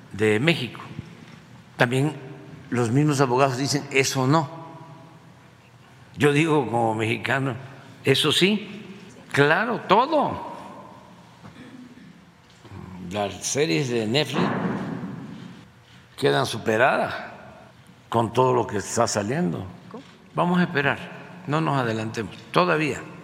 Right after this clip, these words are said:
Creo que falta esta semana y la otra. Entonces, vamos a esperarnos.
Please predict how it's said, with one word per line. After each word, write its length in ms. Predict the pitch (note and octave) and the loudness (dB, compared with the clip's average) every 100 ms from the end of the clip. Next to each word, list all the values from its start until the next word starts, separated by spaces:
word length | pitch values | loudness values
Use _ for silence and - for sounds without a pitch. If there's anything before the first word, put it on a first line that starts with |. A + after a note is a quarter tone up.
| - - - - - - - - - - - | -20 -20 -20 -20 -20 -20 -20 -20 -20 -20 -8
Creo 220 | - F#3 D#3 | 2 2 2
que 80 | |
falta 280 | C#3 F3 F3 | 2 2 2
esta 200 | E3+ D#3+ | -2 -2
semana 580 | B2 B2 D3+ E3+ F#3 - - - - - - - - - - - - - - | -2 0 0 2 0 -2 -8 -16 -20 -20 -20 -20 -20 -20 -20 -20 -20 -20 -12
y 120 | - C3 | 0 4
la 120 | D3 | 4
otra. 260 | D3+ - - - - - - - - - - - - - - - - - - - | 2 -6 -10 -12 -16 -18 -18 -20 -20 -20 -20 -20 -20 -20 -20 -20 -20 -20 -20 -6
Entonces, 560 | C3+ A#2 A#2+ - - - - - | -4 -2 -4 -6 -10 -16 -20 -8
vamos 200 | C3+ C#3+ | -4 -2
a 20 | C3+ | -2
esperarnos. 600 | C3+ B2+ A2+ F2+ - | -2 -4 -4 -10 -16